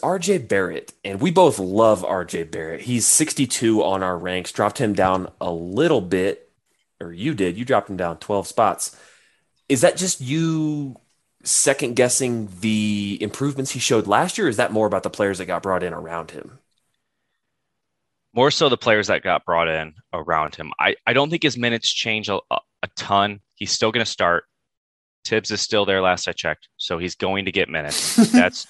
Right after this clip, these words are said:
Speaker 2: that's no doubt. But when, anytime you bring in a guy like Kemba, who demands the ball, puts up fifteen shots a game, isn't really known as a facilitator first player. You know, he's definitely a, a create for himself, pick and roll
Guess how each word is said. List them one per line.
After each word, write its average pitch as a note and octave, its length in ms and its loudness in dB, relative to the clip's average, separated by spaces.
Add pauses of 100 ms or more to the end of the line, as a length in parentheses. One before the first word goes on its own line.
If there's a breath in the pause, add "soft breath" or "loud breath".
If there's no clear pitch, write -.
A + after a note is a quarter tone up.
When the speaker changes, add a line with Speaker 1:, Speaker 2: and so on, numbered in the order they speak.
Speaker 2:
that's F#2+ 260 0
no F#2+ 220 0
doubt. D#2+ 320 2 (920 soft breath)
But B2 200 0
when, B2 100 0
anytime D3+ 320 -2
you A2+ 120 -2
bring G2 200 0
in G2 80 0
a F2+ 80 0
guy E2+ 200 2
like E2 200 0
Kemba, E2 540 -2 (300)
who F2 180 -6
demands E2 480 -6
the - 100 -10
ball, D#2+ 500 0 (540)
puts - 240 -4
up - 140 0
fifteen - 340 -8
shots D#2+ 340 -4
a E2+ 40 -16
game, D#2+ 480 -4 (640)
isn't G#2+ 260 0
really G2+ 220 -2
known F2+ 500 -2
as D#2+ 240 0
a D#2+ 60 -8
facilitator E2+ 880 -4
first - 540 -6
player. E2 560 -4 (160)
You D#2 80 -16
know, D2+ 80 -12
he's D2+ 120 -14
definitely E2 540 -6
a, D#2+ 240 -2
a - 60 -10
create E2 480 -6
for E2 180 -8
himself, D#2+ 460 -4
pick - 180 -8
and D#2 160 -10
roll D#2 400 -6